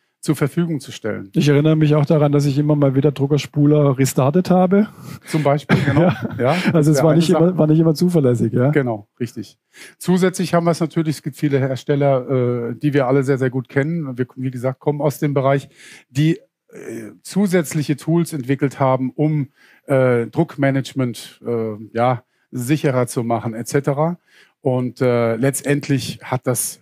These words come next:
Speaker 1: noch mehr Komplexität nach sich gezogen. Ja, wir
Speaker 2: Mhm.
Speaker 1: haben dann davon gesprochen, zusätzlich zu meinen Print-Servern haben wir noch Management-Server hinzugefügt. Wir haben Integration gehabt auf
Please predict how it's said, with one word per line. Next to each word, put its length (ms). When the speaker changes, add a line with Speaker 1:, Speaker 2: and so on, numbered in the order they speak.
Speaker 1:
noch 260
mehr 140
Komplexität 800
nach 140
sich 220
gezogen. 420
Ja, 220
wir 80
Speaker 2:
Mhm. 40
Speaker 1:
haben 120
dann 120
davon 280
gesprochen, 420
zusätzlich 640
zu 160
meinen 420
Print-Servern 640
haben 140
wir 80
noch 160
Management-Server 760
hinzugefügt. 640
Wir 120
haben 220
Integration 640
gehabt 300
auf 220